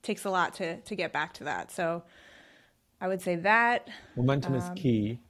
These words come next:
Speaker 2: right?
Speaker 1: Yes, momentum. And once you get it, like, it's, you can just build on it. But if you
Speaker 2: Right.
Speaker 1: slow it down, it's really hard to, to get back to that spot.
Speaker 2: Right.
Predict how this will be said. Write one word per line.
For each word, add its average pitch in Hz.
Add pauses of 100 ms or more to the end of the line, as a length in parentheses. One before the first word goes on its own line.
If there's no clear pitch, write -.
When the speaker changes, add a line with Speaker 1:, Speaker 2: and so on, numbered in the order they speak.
(220)
Speaker 2:
right? 110
Speaker 1:
Yes, -
momentum. 180
And 208
once 226
you 214
get 175
it, 165
like, 170
it's, - (220)
you 196
can 180
just 165
build 180
on 156
it. 151
But 165
if -
you 180
Speaker 2:
Right. 180
Speaker 1:
slow 170
it 165
down, 160
it's 151
really 156
hard 151
to, 156 (140)
to -
get 175
back -
to -
that -
spot. - (320)
Speaker 2:
Right. 101